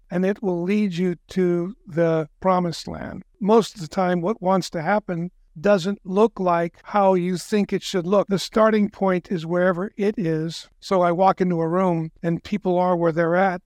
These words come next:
And if I can't be with where they're at, I'll never get to where I'm committed to being with them. And I think about that as my family too, is, you know, where are my kids? Well, just start where they're at. Just start where they're, where they're at. And when they see that you're where they're at, they relate.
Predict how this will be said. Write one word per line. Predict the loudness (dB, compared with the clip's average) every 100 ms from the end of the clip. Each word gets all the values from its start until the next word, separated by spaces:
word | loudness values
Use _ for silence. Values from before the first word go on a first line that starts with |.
| -4
And | -2
if | 0
I | 2 0
can't | 0 -2 -2
be | 0 0
with | -2 -2
where | 0 2
they're | 2 0
at, | 0 -2
I'll | -4 -2
never | 0 0 -2
get | 0 -2 -2
to | -4
where | 0 0 0 -2
I'm | -2 0 -2
committed | -2 0 0 0
to | 0
being | 2 2 0
with | -4 -10
them. | -12 -12 -4
And | 2
I | 2 2
think | -2 2
about | 0 2
that | -2
as | -2
my | -4 -6
family | -4 -4 -4 -6
too, | -6 -4 -4 -4
is, | -4 -4 -4 0
you |
know, | 2
where | 2 2
are | 4 4
my | 2 -2
kids? | -4 -4 -4 -14
Well, | -6 -4 -4
just | -6 -8
start | 0 0 0
where | -2 -2
they're | 0
at. | 0 -2 -6 _
Just | -4 -4
start | 0 2 2 0
where | -2
they're, | 0 -2
where | -2 -2
they're | 0 0 2
at. | 2 0
And | -2 -4 -4 -2
when | 0
they | 0 -2
see | -2 0
that | 0 -2
you're | -2 0
where | 2 0
they're | 0 0
at, | 2 2 0
they | -2
relate. | 0 2 2 2 -4